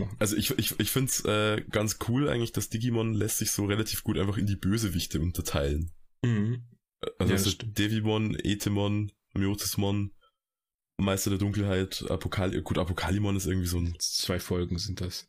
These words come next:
Speaker 2: zwei Folgen, Finale.
Speaker 1: Das, das
Speaker 2: Dann
Speaker 1: könnte
Speaker 2: wird man
Speaker 1: man,
Speaker 2: noch mal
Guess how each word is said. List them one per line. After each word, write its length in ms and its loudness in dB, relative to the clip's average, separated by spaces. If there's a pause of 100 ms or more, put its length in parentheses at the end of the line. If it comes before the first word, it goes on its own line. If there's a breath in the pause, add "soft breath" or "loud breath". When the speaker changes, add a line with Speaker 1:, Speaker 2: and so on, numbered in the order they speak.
(140)
Speaker 2:
zwei 260 2
Folgen, 460 0
Finale. 680 0
Speaker 1:
Das, 280 -4
das 180 -10
Speaker 2:
Dann 120 0
Speaker 1:
könnte 200 4
Speaker 2:
wird 140 4
man 80 0
Speaker 1:
man, 180 2
Speaker 2:
noch 60 -4
mal 40 -12